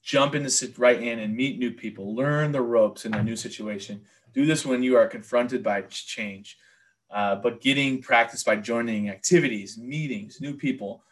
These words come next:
trying new things on a regular basis. I, I'm a big believer that people who have played sports are, are really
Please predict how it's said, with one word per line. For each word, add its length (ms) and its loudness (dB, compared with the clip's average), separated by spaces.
trying 280 2
new 120 -2
things 320 -2
on 160 2
a 40 -4
regular 440 -4
basis. 540 -14
I, 320 6
I'm 160 0
a 60 2
big 240 -2
believer 420 0
that 160 2
people 260 -2
who 180 2
have 180 -2
played 200 0
sports 640 -4
are, 320 2
are 200 -2
really 680 0